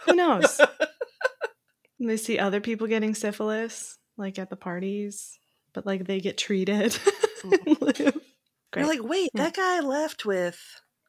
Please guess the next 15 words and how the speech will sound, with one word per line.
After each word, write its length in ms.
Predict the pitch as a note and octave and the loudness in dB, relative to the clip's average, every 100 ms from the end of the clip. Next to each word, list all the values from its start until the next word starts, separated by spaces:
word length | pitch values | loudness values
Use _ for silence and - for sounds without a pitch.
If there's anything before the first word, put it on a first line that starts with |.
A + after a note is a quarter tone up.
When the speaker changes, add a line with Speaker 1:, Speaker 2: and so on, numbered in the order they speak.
| - | -4
Speaker 2:
crabs, 580 | C#4 D4 D#4+ F4 - - | 2 2 2 0 -6 -6
and 100 | A3+ | -4
now 100 | A3 | -2
he 80 | G#3+ | -2
came 220 | - A3+ | -2 -2
back 340 | F#3 A3 C#4+ C4 | 0 0 0 -2
and 80 | F3 | -6
he 80 | |
doesn't 300 | E3+ F3+ D#4+ | -4 -2 -2
have 240 | E4+ E4+ E4+ | -2 -4 -2
crabs? 580 | E4+ E4 F4 F4+ D#4+ - - - - _ | -2 0 -2 -4 -8 -14 -18 -20 -20 _
What's 160 | F#4+ G4 | -4 2
Speaker 1:
And 180 | F#4+ | 2
he's, 120 | C#4 C#4 | 2 0
like, 140 | B3+ | -2